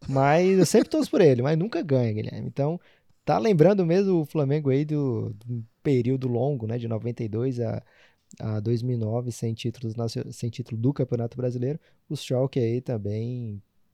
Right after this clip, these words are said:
um time super tradicional que não vence, né? Algumas vezes vice recentemente, mas o título mesmo há muito, muito tempo não vence.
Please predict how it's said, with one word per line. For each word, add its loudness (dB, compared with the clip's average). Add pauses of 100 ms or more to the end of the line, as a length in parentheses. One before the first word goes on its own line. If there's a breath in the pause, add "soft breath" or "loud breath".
(140)
um -4
time -4
super 2
tradicional 0 (320 soft breath)
que -8
não 2
vence, -2
né? -6
Algumas -4
vezes -4 (180)
vice -4
recentemente, -6 (300 soft breath)
mas 0 (180)
o -12
título 0
mesmo 2
há 0
muito, 0
muito -2
tempo -4
não -2
vence. -2